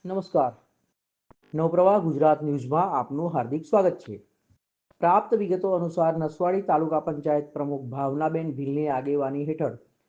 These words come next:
પ્રતિષ્ઠિત મહિલા આગેવાનો દ્વારા દેડિયાપાડાના ચ-, ધારાસભ્ય ચૈતર વસાવા પર કાયદાકીય પગલાં ભરી ધારાસભ્ય પદ પરથી હટાવવા માટે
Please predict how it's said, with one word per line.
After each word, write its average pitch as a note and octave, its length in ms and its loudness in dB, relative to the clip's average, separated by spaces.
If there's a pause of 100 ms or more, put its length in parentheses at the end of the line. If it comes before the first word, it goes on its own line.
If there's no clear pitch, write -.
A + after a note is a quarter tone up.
(420)
પ્રતિષ્ઠિત G3 680 -2
મહિલા F3 340 2
આગેવાનો E3 760 2
દ્વારા D3+ 300 2
દેડિયાપાડાના D3+ 1080 2
ચ-, B2+ 360 -10
ધારાસભ્ય D#3 560 2
ચૈતર C#3+ 360 -2
વસાવા C#3 440 0
પર C#3 240 -4
કાયદાકીય E3+ 680 -2
પગલાં D3+ 460 0
ભરી C#3 220 -2
ધારાસભ્ય D#3 640 -2
પદ D3 220 -4
પરથી C3+ 440 -6
હટાવવા C3+ 380 -4
માટે D3 460 -6